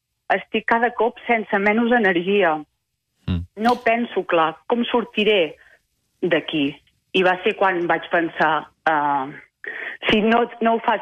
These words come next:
Speaker 1: per tu, si no surts d'aquí tu, ningú et podrà ajudar." I vaig decidir deixar-me els ansiolítics. Els vaig, el vaig prendre poc perquè no, no em sentaven bé. No, no em donaven l'efecte que jo volia, que era deixar de tenir atacs, perquè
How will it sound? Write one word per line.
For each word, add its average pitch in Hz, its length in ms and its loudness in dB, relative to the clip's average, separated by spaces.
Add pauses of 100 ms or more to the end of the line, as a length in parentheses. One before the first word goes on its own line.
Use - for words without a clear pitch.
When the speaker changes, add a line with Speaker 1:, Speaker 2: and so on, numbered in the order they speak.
Speaker 1:
per 185 240 -2
tu, 269 220 -2 (140)
si 208 100 0
no 220 140 2
surts 226 360 -2
d'aquí 185 460 -2 (120)
tu, 277 200 2 (220)
ningú 214 580 2
et 170 240 0
podrà 175 320 2
ajudar." 143 320 0 (520)
I 196 120 0
vaig 180 160 0
decidir 196 460 0
deixar-me 180 480 2
els 170 120 -2
ansiolítics. 156 680 0
Els 160 120 2
vaig, 185 260 2
el 170 120 2
vaig 185 240 0
prendre 202 320 0
poc 202 240 -2
perquè 196 320 0
no, 185 260 0 (520)
no 220 100 4
em 226 80 0
sentaven 190 560 0
bé. 143 140 0 (280)
No, 214 300 2
no 220 160 2
em 226 160 0
donaven 214 400 2
l'efecte 220 420 -2
que 202 140 -4
jo 202 80 4
volia, 233 380 2 (440)
que 202 140 2
era 233 220 2 (340)
deixar 185 380 2
de 226 140 -2
tenir 170 180 2
atacs, 180 400 0
perquè 170 320 0